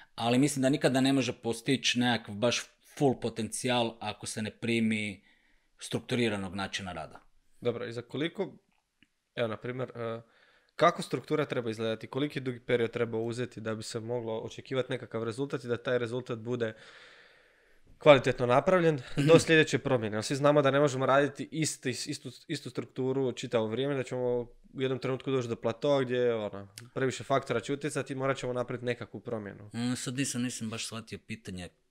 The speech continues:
Speaker 1: Koliko, znaš kak sam ja shvatio sad ovo pitanje? E, koliko će nekome trebati da ostvari
Speaker 2: Ne.
Speaker 1: značajan rezultat?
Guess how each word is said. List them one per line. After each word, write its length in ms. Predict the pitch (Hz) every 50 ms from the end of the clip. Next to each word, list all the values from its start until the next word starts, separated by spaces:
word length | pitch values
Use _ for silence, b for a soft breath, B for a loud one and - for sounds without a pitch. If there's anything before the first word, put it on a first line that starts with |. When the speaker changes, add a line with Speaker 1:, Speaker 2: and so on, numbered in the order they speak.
| _ _ _ _
Speaker 1:
Koliko, 340 | _ - 127 131 - - 113 B B B B B _ _ _ - - - - - -
znaš 160 | 139 143 -
kak 160 | - 143 -
sam 160 | - 127 120
ja 100 | 117 107
shvatio 360 | 101 - - 107 101 - 101 -
sad 140 | - 104
ovo 100 | 101 98
pitanje? 440 | 92 - 104 - - 90 85 85 78 b b b b b b b b b _ -
E, 60 | 113 113 113 113 113 110 110 107 - _ _ _ _ _ _
koliko 460 | _ - - 139 147 156 156 - 139 123
će 160 | - - 120
nekome 520 | 120 131 139 - - 143 127 113 107 -
trebati 600 | - 110 113 131 139 139 135 123 - - 117 110
da 560 | 98 85 85 85 85 87 104 101 101 104 95 -
ostvari 920 | - 98 - - - - - 92 98 104 110 113 117 117 113 107 98 - - _ _ _ _ _ _ -
Speaker 2:
Ne. 100 | - 131
Speaker 1:
značajan 500 | 113 113 120 123 120 - - 107 98 98
rezultat? 580 | 95 98 92 98 98 90 - 101 90 - -